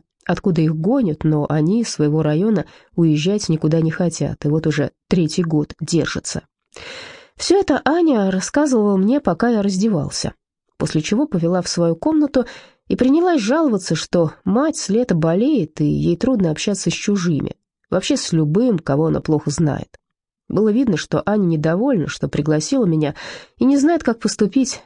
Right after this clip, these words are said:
В подобную ситуацию я, честно говоря, раньше не попадал. Подняться и попрощаться, так и не повидав Веру Николаевну, оказалось глупым, хотя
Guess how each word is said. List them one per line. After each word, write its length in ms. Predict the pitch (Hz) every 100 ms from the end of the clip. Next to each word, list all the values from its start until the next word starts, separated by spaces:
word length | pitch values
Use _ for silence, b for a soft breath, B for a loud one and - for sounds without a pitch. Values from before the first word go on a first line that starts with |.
| _ _ _ _ -
В 120 | -
подобную 380 | - 269 247 220
ситуацию 640 | - 240 269 269 - 214
я, 320 | 196 226 208
честно 320 | 180 226 214
говоря, 380 | 185 190 208 208
раньше 320 | 190 185 -
не 100 | 185
попадал. 560 | 180 208 214 185 139 113 B B B B -
Подняться 440 | 220 269 359 -
и 40 | 269
попрощаться, 680 | 233 254 254 349 359 -
так 180 | 185 202
и 60 | 196
не 80 | 185
повидав 500 | 196 208 269 262 -
Веру 260 | 202 190 -
Николаевну, 640 | - 185 208 262 277 185
оказалось 460 | 156 190 254 220 175
глупым, 520 | 165 233 339 170 151 B B B -
хотя 580 | 247 247 370 359 269